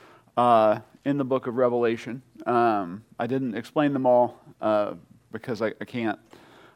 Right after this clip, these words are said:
uh, and also because this is meditation literature, just like the rest of the Bible. You're meant to return to it over and over and over and over again throughout a lifetime, um,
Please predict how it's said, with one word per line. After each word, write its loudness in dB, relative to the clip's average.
uh, 0
and -4
also -2
because -8
this -6
is -6
meditation -2
literature, -6
just -12
like -2
the -10
rest -4
of -12
the -10
Bible. 4
You're -10
meant -4
to -14
return -8
to -6
it -8
over -4
and -8
over -6
and -8
over -8
and -12
over -10
again -4
throughout -2
a -2
lifetime, -2
um, -4